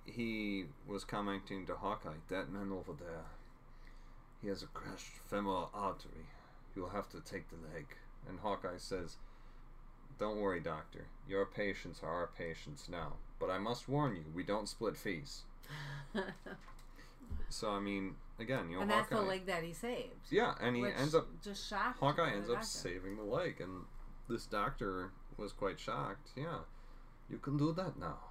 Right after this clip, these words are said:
Speaker 2: And he explained how.
Speaker 1: Yeah.
Speaker 2: Um, I didn't write it down.
Speaker 1: Wait, yeah, the, in,
Speaker 2: <laughs>
Speaker 1: in essence,
Speaker 2: Do you
Speaker 1: uh,
Speaker 2: wanna
Speaker 1: what I
Speaker 2: watch
Speaker 1: got
Speaker 2: it and see? <laughs>
Speaker 1: Yeah, what, in
Speaker 2: What
Speaker 1: essence,
Speaker 2: is
Speaker 1: what
Speaker 2: it?
Speaker 1: I got out of it was they ended up taking a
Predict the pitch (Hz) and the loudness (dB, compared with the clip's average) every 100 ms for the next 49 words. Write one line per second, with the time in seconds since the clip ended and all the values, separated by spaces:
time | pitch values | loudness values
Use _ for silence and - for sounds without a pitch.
0 | - - - - 202 220 214 - 240 247 | -12 -14 -10 -2 0 0 0 2 2 2
1 | 208 226 185 127 139 - - 226 80 160 | 0 0 0 0 -2 -4 -2 -2 0 -2
2 | 156 165 151 139 135 139 131 120 123 113 | -4 -6 -2 -2 -2 -4 -4 -6 -4 -2
3 | 80 90 92 78 95 - - - 104 - | -2 2 2 4 2 0 -4 2 2 2
4 | 123 120 120 120 117 123 110 98 - - | -2 -2 2 6 6 6 2 0 -2 -6
5 | - - 101 95 151 - - - - 98 | -8 0 4 6 8 8 10 10 10 6
6 | - 226 226 233 233 240 240 220 - 175 | 4 2 -2 -2 0 0 0 -2 -8 -6
7 | 180 190 - 127 87 107 123 - 123 139 | -4 -2 6 8 8 6 4 4 4 4
8 | 156 139 139 123 107 104 101 98 90 90 | 4 2 4 4 4 4 6 4 2 -2
9 | 82 90 - 98 92 82 101 113 107 101 | -2 -4 0 0 0 -2 -4 0 -2 -2
10 | - 110 104 110 107 98 - - 95 90 | -2 -2 -2 -4 -2 -4 -6 -4 0 0